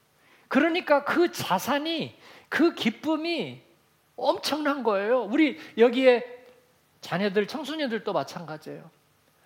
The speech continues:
어른들이 보면서, "야, 너 참 멋지구나, 멋지구나." 근데 하나님이 기뻐하실 거야. 모든 사람이 그렇게 생각하고 있어요. <laughs>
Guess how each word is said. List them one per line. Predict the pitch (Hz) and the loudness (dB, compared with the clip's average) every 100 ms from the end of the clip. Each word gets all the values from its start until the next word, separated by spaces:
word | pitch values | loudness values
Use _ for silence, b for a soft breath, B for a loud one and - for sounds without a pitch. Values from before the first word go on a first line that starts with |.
| B B | B B
어른들이 | 175 190 220 214 | 2 4 4 0
보면서, | 185 190 175 180 | 0 -2 -4 -6
"야, | 147 - 156 | -8 -8 -8
너 | 185 | -6
참 | 214 - 254 254 226 _ b b | -6 -4 -4 -4 -12 _ b b
멋지구나, | 156 175 269 240 214 151 165 196 156 151 | -8 -6 -6 -4 -2 -2 -2 -6 -8 -12
멋지구나." | 160 226 214 180 147 165 175 _ _ 165 | -10 -10 -10 -10 -12 -14 -18 _ _ -8
근데 | 185 | -4
하나님이 | - 302 339 330 285 | -2 0 -2 -2 -6
기뻐하실 | 214 202 226 208 240 | -6 -4 -2 -2 -4
거야. | 220 196 180 | -6 -6 -4
모든 | 185 262 330 370 440 | -4 -2 -2 -2 -4
사람이 | 294 320 320 | 0 0 0
그렇게 | 277 277 | -2 -4
생각하고 | 262 254 220 - | -4 -2 -2 -4
있어요. | - - - B - | -14 -20 -20 B -4
<laughs> | 381 349 - - - - 240 | -4 -4 -10 -18 -18 -12 -12